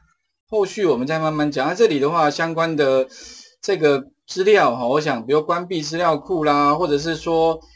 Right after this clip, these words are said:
相关的 sample，后续我们会带给，再，再带给各位哈。那请各位先稍微把这个相关的观念啊，还有就是说 cursor 的移动，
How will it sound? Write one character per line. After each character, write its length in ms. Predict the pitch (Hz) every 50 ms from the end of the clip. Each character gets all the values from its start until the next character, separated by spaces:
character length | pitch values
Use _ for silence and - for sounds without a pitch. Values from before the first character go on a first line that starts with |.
| _ _ _
相 240 | - - 175 175
关 100 | 170 175
的 100 | 170 165
sample， 460 | 151 - 170 160 160 151 156 135 123 123
后 160 | 170 180 165
续 220 | 156 - - 165
我 120 | 135 113 107
们 120 | 113 120
会 140 | 139 151 139
带 200 | 135 156 139 123
给， 200 | 104 104 98 - _ _ _ _ -
再， 160 | - 165 147
再 140 | - 156 139
带 200 | - 165 143 123
给 140 | 101 101
各 140 | 90 - 135
位 180 | 127 123 113 110
哈。 140 | 117 110 107 _ _ _ _ _ _ -
那 100 | 170 165
请 200 | 156 - 127 123
各 80 | 143
位 120 | 165 165 160
先 280 | 147 - 175 165 170
稍 160 | 165 - 175 170
微 100 | 175 170
把 220 | 170 135 107 107
这 100 | 135 151
个 80 | 143 139
相 260 | 131 - 165 160 165
关 240 | 156 170 165 165 165
的 120 | 147 131
观 260 | 120 147 143 139 143
念 260 | 151 151 143 117 104 - _ _ _ _ _ _ -
啊， 140 | - 143 127
还 120 | 135 170 196
有 80 | 196
就 120 | 170 180 180
是 100 | 185 175
说 160 | 165 180 175
cursor 440 | 175 - 190 196 190 185 - 165 135
的 80 | 127
移 120 | 123 120 123
动， 220 | 123 160 135 -